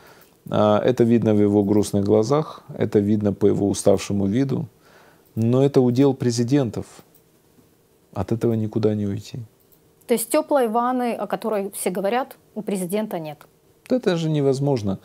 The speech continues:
Speaker 1: Представьте себе, когда каждую минуту ты ждёшь чего-то.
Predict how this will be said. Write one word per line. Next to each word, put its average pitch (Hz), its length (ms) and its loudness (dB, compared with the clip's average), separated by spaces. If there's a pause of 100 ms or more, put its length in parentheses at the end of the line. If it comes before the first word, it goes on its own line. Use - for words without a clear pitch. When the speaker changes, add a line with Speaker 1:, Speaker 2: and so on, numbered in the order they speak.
(340)
Speaker 1:
Представьте 139 500 2
себе, 139 300 0
когда 104 300 4
каждую 113 420 4
минуту 123 380 0
ты - 160 -2
ждёшь 107 480 0 (200)
чего-то. 92 560 -2